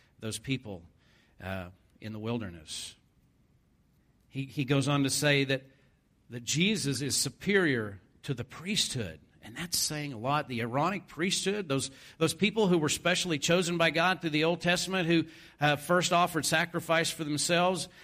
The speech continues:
and then went into that, one of them was allowed to go into the Holy of Holies and offer sacrifice for all the people, their sins.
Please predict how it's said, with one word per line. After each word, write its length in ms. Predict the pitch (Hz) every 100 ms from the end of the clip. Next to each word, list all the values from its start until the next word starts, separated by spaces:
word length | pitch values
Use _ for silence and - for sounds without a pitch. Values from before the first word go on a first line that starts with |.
| -
and 140 | 127
then 140 | 165 160
went 160 | 175
into 160 | 185 175
that, 300 | 160 156 139
one 260 | 139 160
of 80 | 175
them 120 | 170
was 140 | 160 147
allowed 300 | 156 160 160
to 80 | 143
go 160 | 156
into 120 | 160
the 100 | 147
Holy 300 | 135 165 170
of 100 | 151
Holies 420 | 143 151 175 170 143
and 80 |
offer 320 | 139 151 160 139
sacrifice 1040 | - 170 170 165 165 160 170 - - - _ _ _ _ _ _ _ _ _
for 140 | 135 131
all 220 | 139 160
the 80 | 143
people, 500 | 165 180 180 175 143 _ _ -
their 140 | 127
sins. 580 | - 151 160 180 170